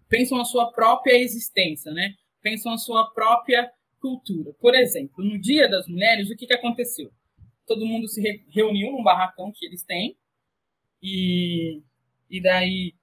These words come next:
os, o, o, as lideranças do acampamento começou a falar, é,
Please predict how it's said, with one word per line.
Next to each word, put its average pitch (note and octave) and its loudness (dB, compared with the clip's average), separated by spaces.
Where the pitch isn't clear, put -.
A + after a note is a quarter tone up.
os, F#3+ -8
o, G3 -14
o, F#3 -10
as F3+ -4
lideranças F#3+ -2
do F3+ 2
acampamento F#3 -2
começou E3+ -12
a - -14
falar, D4+ 6
é, E3 -4